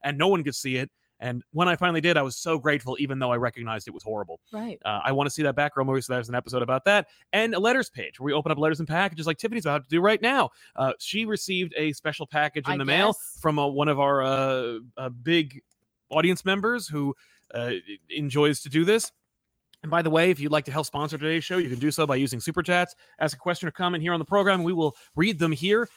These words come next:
Speaker 1: and that'll keep all the corporate nonsense, all the suits and fat cats out of this show.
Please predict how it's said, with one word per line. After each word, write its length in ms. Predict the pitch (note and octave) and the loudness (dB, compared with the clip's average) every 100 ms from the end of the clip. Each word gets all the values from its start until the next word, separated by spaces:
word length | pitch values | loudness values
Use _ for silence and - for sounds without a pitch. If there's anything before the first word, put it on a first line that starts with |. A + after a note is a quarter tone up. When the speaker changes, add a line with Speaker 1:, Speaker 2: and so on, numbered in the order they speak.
| - | -4
Speaker 1:
and 120 | C#3+ | 0
that'll 140 | E3+ | 2
keep 220 | - G3+ - | 0 -2 2
all 220 | G3+ G3+ | 4 4
the 80 | D#3 | 2
corporate 400 | G#3+ G3+ F3 C#3+ | 0 0 0 2
nonsense, 520 | E3+ F3+ - F3+ E3 | 2 2 0 -2 2
all 80 | E3 | 0
the 80 | |
suits 380 | C3 - A3+ - | 0 -4 -4 -4
and 100 | C#3 | -6
fat 220 | F#3 F#3 | -2 -2
cats 260 | - F#3 F3 - | 0 -2 -2 -2
out 360 | D3+ G#2+ - - _ _ | -2 -2 -10 -20 _ _
of 300 | C#3+ C3+ A2 | 0 0 0
this 140 | C#3 | -2
show. 420 | - D3+ D#3 A2 | 0 4 4 4